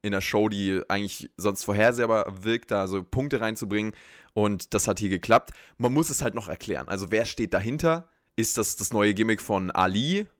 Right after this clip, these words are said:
Oder wer macht da jetzt hier irgendwie die, die, äh, Hackangriffe? Und dann eben die Videos, die gezeigt wurden, da war's halt dann auch, fand ich, recht trashy, ne? Also mit,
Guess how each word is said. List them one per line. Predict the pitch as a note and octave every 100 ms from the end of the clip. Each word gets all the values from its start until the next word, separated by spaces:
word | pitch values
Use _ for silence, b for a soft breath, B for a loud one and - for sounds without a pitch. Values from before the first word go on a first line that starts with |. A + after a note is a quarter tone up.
| _
Oder | G2 G2+ G2 F#2 -
wer | F2+ G#2
macht | G#2+ -
da | G2+
jetzt | G2 F#2+
hier | - F2+
irgendwie | G#2 G2 G2
die, | F#2 F#2 F2 b b b b -
die, | F#2+ F#2 F#2
äh, | E2+ F2+ F2+ F2 F2
Hackangriffe? | - B2 - B2+ A#2 A#2 - C3 B2 b b b b b b _ _ _ _
Und | A#2 A2 -
dann | - G2 A#2+ F3 G3 - _ _ -
eben | A2+ A2+ C#3 B2+
die | G2+
Videos, | A2 C#3+ C#3+
die | C#3+
gezeigt | C3 - B2 B2+ -
wurden, | C#3 A#2+
da | G#2
war's | F#2 G#2
halt | A2 G2+
dann | -
auch, | F#2 G2
fand | - F#2 F#2
ich, | -
recht | E2 - -
trashy, | G2 D2+ - F2
ne? | F2 F#2+ D3
Also | - F#2+ F#2
mit, | F#2 -